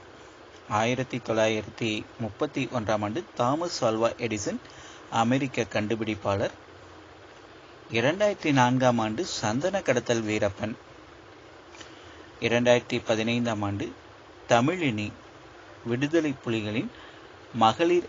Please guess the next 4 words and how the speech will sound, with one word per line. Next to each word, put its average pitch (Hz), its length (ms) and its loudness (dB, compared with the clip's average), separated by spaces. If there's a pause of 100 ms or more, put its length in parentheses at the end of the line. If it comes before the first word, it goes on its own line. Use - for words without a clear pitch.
அமைப்பின் 113 520 -4 (160)
அரசியல் 143 600 0 (160)
பிரிவு 110 380 -4 (200)
தலைவி. 101 440 -2